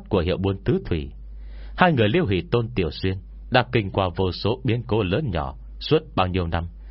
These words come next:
vậy mà cũng không nhìn ra được tại sao vận may của người này lại tốt đến thế. Vốn từ đầu chỉ là một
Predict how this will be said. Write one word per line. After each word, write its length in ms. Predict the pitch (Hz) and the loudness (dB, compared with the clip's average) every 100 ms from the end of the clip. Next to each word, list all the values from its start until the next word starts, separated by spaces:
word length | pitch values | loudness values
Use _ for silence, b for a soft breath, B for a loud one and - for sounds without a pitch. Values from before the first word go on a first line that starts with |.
| B B | B B
vậy 180 | - 123 | 2 4
mà 140 | 113 110 | 4 4
cũng 240 | - 202 | 4 4
không 220 | 180 170 | 4 4
nhìn 180 | 98 87 | 2 0
ra 160 | 82 147 - | 0 -2 -2
được 180 | 80 - b b b b | -4 -4 b b b b
tại 160 | 123 104 | 4 6
sao 200 | 196 151 | 4 4
vận 220 | 104 87 | 2 2
may 220 | 110 123 120 | 0 -2 0
của 140 | 120 82 | 0 0
người 200 | 78 73 | -2 -2
này 280 | 73 69 - b b | -4 -6 -10 b b
lại 160 | - 117 - | 2 2 4
tốt 100 | 190 - | 0 2
đến 180 | 120 131 | 0 0
thế. 220 | - 107 165 214 - - b b b | -2 -2 -2 -8 -14 -14 b b b
Vốn 140 | 175 190 | 4 6
từ 80 | |
đầu 240 | 110 101 101 | 4 4 2
chỉ 220 | - 104 | 0 -2
là 160 | 82 87 | 2 2
một 180 | 87 | 2